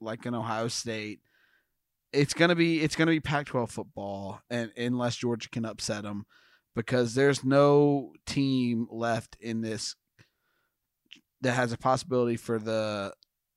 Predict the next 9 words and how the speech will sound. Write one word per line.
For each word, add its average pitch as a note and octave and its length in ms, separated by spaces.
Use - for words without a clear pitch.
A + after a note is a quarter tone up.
college A#2+ 320
football A2+ 300
playoff. A2 520
Maybe C3+ 480
Utah, B2 840
but G#2+ 160
I G#2+ 200
would G#2+ 260
not A2 480